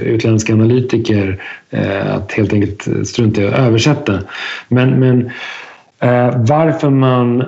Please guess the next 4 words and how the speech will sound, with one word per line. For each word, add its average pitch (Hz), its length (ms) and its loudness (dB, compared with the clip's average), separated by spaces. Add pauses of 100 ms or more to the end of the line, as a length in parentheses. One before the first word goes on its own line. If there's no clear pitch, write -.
antog, 131 920 0
eh, 117 440 -2 (840)
lagen 131 720 2 (100)
är, 110 440 -2